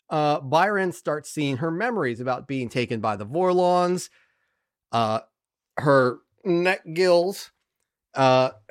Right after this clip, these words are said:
being beaten around by Kosh two point oh, all the stuff we've seen. Uh, and then suddenly we're in new territory. Lita is in a Bacta tank.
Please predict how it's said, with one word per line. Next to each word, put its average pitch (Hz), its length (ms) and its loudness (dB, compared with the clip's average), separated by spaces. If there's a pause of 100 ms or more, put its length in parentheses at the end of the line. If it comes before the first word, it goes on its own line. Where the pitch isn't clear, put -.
(160)
being 147 580 2
beaten 175 280 4
around 160 480 2
by 135 220 4
Kosh 151 360 -4
two 170 160 -2
point 160 300 0
oh, 160 320 0
all 185 180 0
the 247 100 2
stuff - 240 -2
we've 151 160 -4
seen. 127 420 -2 (540)
Uh, 151 280 2
and 180 100 2
then 190 160 2
suddenly 190 400 2
we're 185 240 -2
in 190 140 -4
new 196 100 -2
territory. 135 800 -2 (420)
Lita 143 360 2
is 117 180 -2
in 120 100 -2
a 98 160 -2
Bacta 135 400 -4
tank. 226 400 -6